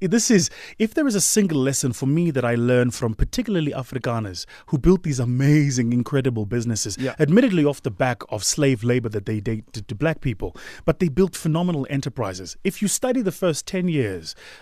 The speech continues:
Speaker 1: after the Nats took power, nineteen forty-eight to nineteen fifty-eight, what you realize is the Afrikaners had an unrelenting pursuit for detail. They left no stone unturned, nothing unturned.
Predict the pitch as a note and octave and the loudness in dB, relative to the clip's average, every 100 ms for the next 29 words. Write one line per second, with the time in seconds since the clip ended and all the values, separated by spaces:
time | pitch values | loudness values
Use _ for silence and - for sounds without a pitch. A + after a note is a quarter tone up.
0 | - C#3+ C#3+ B2+ C#3 C#3 - D3 - B2+ | -2 0 0 0 0 0 -4 -2 0 0
1 | G#2 A#2 D3 - C3+ - G3+ G#3 F3 D#3 | 0 -2 -4 -2 -2 0 2 2 0 -2
2 | C#3+ C3+ C3 A#2+ - C#3+ C#3+ A2+ F#2 - | -2 -2 -2 -4 -4 -6 -6 -8 -8 -12
3 | - - - G#3+ G#3+ G#3+ E3+ E3 B2 A#2 | -20 -16 -4 -2 0 -2 -2 -2 -4 -4
4 | A#2 D3+ D#3 E3+ D#3+ D3 A2+ D3+ E3 - | -6 -6 -6 -4 -2 -2 -2 0 0 -2
5 | G3 G3 D#3+ D#3+ D#3 D#3+ D#3+ F3 F3 F3 | 0 2 0 0 2 2 2 2 0 -2
6 | E3+ - C#3 - D#3 - C#3 A2 A#2 A#2 | -6 -6 -6 -6 -8 -8 -6 -6 -6 -6
7 | A2+ F2 - - - - D3+ D3+ E3 F3 | -8 -8 -16 -20 -10 2 4 4 2 0
8 | - B2+ D#3 F3+ - - E3 D3 C#3+ C3 | -4 -2 -2 -2 -4 -2 -2 0 -2 -2
9 | B2+ A#2 E2+ - - - - - - - | -2 -4 -8 -16 -14 -14 -14 -18 -18 -4
10 | D#3+ E3+ F#3+ - D#3+ C3 B2+ A2 E2+ | 2 2 2 0 0 0 0 -4 -6